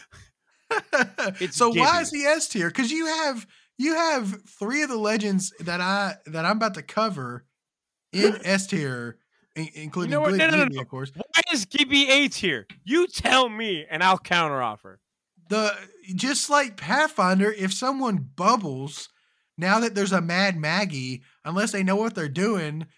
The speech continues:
Speaker 1: they, they don't back up. A lot of dumb people these days will just sit there in a bubble and take damage. His ult in most of, in most of the points, they have cover in most of 'em. So his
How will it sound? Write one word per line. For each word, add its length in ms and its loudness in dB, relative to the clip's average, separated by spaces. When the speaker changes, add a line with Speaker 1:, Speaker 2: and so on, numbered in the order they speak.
Speaker 1:
they, 140 0
they 280 -4
don't 280 -2
back 300 -2
up. 340 -6
A 60 -8
lot 180 0
of 160 -6
dumb 280 0
people 320 -8
these 240 -6
days 400 -6
will 80 -6
just 260 -4
sit 200 -6
there 260 -4
in 60 -4
a 60 -4
bubble 380 -6
and 120 -6
take 260 -8
damage. 500 -8
His 320 0
ult 500 4
in 200 -2
most 320 0
of, 240 -2
in 280 0
most 560 0
of 260 0
the 120 -4
points, 680 -4
they 140 -2
have 380 -2
cover 540 -6
in 120 -6
most 280 2
of 140 -4
'em. 120 -10
So 180 0
his 160 2